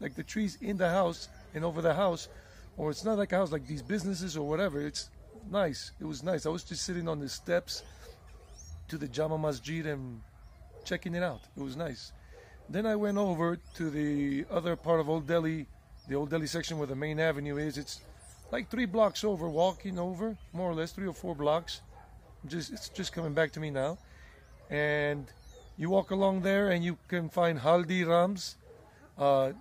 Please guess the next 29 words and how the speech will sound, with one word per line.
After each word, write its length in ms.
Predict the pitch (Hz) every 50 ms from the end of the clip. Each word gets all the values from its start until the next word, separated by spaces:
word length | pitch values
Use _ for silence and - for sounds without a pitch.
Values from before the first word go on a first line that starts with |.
| 277 220
sweet 340 | - - - 180 185 - -
shop. 380 | - - 196 190 208 - - - - - - -
It's 300 | - 156 - - - - - 285
w-, 180 | 196 156 160 156 151 - - - 226 - - - - - - - - - -
famous 340 | - 190 185 180 180 175 -
all 160 | 175 175 170
over 180 | 175 156 160 165
India. 380 | 165 170 170 156 180 185 180 - - - -
They 100 | - 151
have 120 | 147 156
a 60 | 147 139
couple, 500 | - - 165 - 165 165 160 165 165 165 - - - - - - - - - -
like 200 | 147 139 120 -
two 160 | - 175 165
in 100 | 160 147
Delhi 320 | 127 151 156 160 165 165
and 100 | 160 147
some 280 | 139 - 175 170 160 160
other, 380 | 156 156 147 156 151 147 147 143 - - - - -
some 240 | - - 165 160
others 260 | 156 156 160 160 - 156
in 260 | 151 147 143 135 123 - - - - - - - - - - - -
North 260 | 147 156 160 151 -
India 260 | 160 165 156 156 165
there. 260 | 156 160 165 175 196 - - - - - - - - - - - - - - - - - - - - - -
Very 320 | 151 131 165 185 180 185
beautiful, 840 | 175 147 143 175 180 165 - 160 160 156 156 151 143 143 147 226 285 277 226
sweet 580 | - - - - 196 196 175 147 - - - - - - - - - -
stuff, 500 | - - - - - 180 170 170 170 -